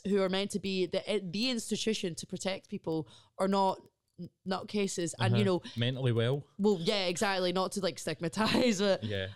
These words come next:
Speaker 1: I, I think that there are so many solutions and ways that you can, you know, if somebody has, like, violent tendencies,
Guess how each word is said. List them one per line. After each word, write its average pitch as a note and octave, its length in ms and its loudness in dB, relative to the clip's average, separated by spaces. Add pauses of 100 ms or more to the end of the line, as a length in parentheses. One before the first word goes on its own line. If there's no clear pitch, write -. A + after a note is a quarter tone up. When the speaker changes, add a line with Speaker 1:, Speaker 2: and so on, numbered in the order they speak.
(100)
Speaker 1:
I, F#3+ 280 -2
I G#3+ 120 -2
think A3 240 -2
that G#3+ 100 0
there G3+ 140 0
are F#3 180 0
so G#3+ 160 -4
many G3+ 140 0
solutions F#3+ 580 -2
and F3 160 -4
ways F3 280 -2
that F3 120 -4
you E3+ 160 -4
can, E3+ 400 -4
you E3 100 -4
know, D3+ 460 -6
if E3 240 -2
somebody E3+ 300 -4
has, D#3+ 180 -2
like, E3 180 -6
violent D#3+ 380 -2
tendencies, D#3 880 -6